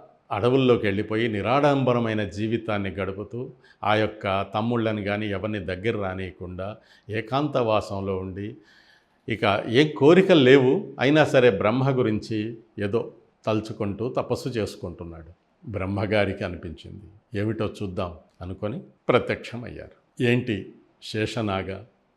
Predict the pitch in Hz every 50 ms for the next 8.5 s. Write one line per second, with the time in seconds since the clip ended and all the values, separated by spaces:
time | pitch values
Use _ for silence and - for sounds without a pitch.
0 | _ _ _ _ _ _ 95 98 107 113 113 107 110 - 95 98 107 - - _
1 | _ _ _ - 110 117 123 123 110 - - - - - _ _ - 101 107 120
2 | 135 135 123 110 104 101 98 92 90 90 87 80 - - - 95 - _ _ _
3 | _ _ _ _ - 110 117 139 151 147 139 135 120 113 110 101 95 101 110 120
4 | 127 123 127 117 110 104 101 101 98 92 90 85 82 80 80 - _ _ - 110
5 | 101 95 90 - - 95 90 - - 165 185 175 104 85 78 82 78 - - _
6 | _ _ _ - _ 110 117 127 135 147 151 139 135 143 139 135 135 135 127 117
7 | 104 127 123 120 117 98 113 110 110 104 110 120 113 113 117 110 107 107 98 95
8 | 95 98 98 90 92 92 87 95 107 -